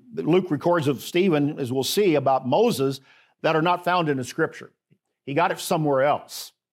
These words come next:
He may have, uh, got it out of Josephus or some other source. And that's legitimate.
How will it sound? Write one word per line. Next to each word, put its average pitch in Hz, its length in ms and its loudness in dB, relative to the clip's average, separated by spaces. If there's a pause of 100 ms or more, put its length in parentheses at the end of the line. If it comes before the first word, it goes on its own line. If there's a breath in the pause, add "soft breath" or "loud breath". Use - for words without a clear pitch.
(200)
He 117 80 -14
may 139 140 -2
have, 123 280 -2
uh, 123 260 -2
got 135 220 -2
it 127 140 -2
out 117 120 0
of 110 120 -10
Josephus 175 720 -4 (300)
or 156 120 0
some 190 460 -2
other 156 240 2
source. - 680 -4 (1160)
And 123 120 -6
that's 139 200 -2
legitimate. 143 580 2